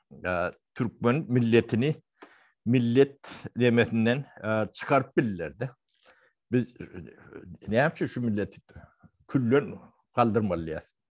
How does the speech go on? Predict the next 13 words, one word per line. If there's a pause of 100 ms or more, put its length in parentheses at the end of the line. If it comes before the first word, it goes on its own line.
(720)
Millet (100)
ýaňky
millet
bolma, (920)
milletiň
millet
bolma
nemeleri,
batyr (840)
ýaňky
görkezjiler
diýeni
alak